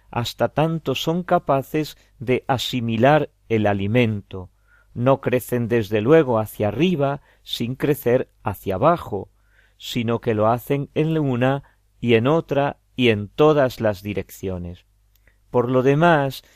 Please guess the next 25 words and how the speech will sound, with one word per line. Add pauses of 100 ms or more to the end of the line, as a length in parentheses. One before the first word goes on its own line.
(140)
esta
clase
de
vida (360)
puede
darse
sin
que
se
den
las
otras, (400)
mientras
que
las (100)
otras, (560)
en
el
caso
de
los
vivientes
sometidos
a
corrupción,